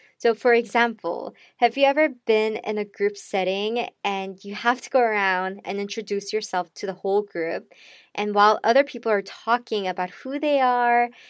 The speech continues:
and their name, you can't recall the names of anyone in the group after, because while everyone was sharing about who they are, you were too busy rehearsing what you're going to say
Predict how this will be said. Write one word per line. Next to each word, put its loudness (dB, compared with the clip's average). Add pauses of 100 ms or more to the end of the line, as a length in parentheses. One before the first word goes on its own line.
(220)
and -4
their 6
name, -2 (1040)
you -14
can't -6
recall 2
the 0
names -4 (120)
of -2
anyone 0
in -2
the 0
group -4
after, 0 (360)
because -8
while 6
everyone 0
was 0
sharing -2
about 2 (240)
who -2
they 0
are, -4 (400)
you -10
were 2
too -4 (180)
busy 4
rehearsing -2
what -6
you're 4
going -2
to -10
say -2